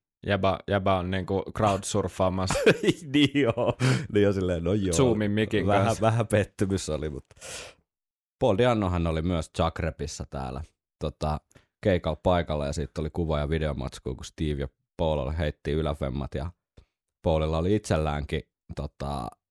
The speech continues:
Speaker 2: keikka Zagrebissa muutama päivä ennen tätä.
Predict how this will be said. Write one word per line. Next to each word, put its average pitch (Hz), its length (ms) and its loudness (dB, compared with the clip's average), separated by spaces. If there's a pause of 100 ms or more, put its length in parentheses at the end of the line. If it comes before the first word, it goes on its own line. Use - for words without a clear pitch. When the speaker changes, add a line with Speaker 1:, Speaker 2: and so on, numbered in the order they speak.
(280)
Speaker 2:
keikka 92 500 -2
Zagrebissa 85 680 -4 (120)
muutama 85 420 -2
päivä 82 360 0
ennen 82 260 -2
tätä. - 280 -4